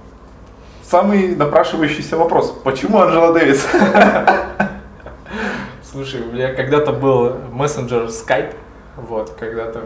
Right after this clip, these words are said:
Speaker 2: в далёкие давние годы, и там была такая, типа,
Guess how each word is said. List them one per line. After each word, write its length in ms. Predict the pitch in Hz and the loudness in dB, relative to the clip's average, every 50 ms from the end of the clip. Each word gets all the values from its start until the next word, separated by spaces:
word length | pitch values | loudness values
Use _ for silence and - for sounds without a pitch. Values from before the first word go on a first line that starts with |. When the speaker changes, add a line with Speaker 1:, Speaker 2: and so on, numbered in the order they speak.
| 104 - - | -14 -12 -8
Speaker 2:
в 40 | |
далёкие 420 | 117 113 117 120 117 - 107 104 101 | -6 -6 -6 -6 -8 -8 -8 -8 -6
давние 340 | 101 110 110 110 110 110 110 | -4 -6 -6 -6 -6 -8 -8
годы, 360 | 127 127 143 - - - - - - - - - - - - - - - - | -6 -4 -4 -4 -4 -6 -8 -12 -16 -20 -20 -20 -20 -20 -20 -20 -20 -18 -14
и 640 | 117 113 117 120 120 120 120 120 117 110 110 107 107 113 110 - - 101 - | -8 -6 -4 -4 -4 -4 -2 -2 0 0 0 0 0 -2 -6 -10 -14 -10 -4
там 320 | - 127 127 127 117 107 104 | -2 -2 -2 -2 -4 -10 -8
была 220 | - 117 117 113 110 | -4 -4 -2 -2 -2
такая, 260 | 107 104 104 104 101 | -4 -6 -8 -8 -8
типа, 220 | - - - 113 | -8 -10 -10 -10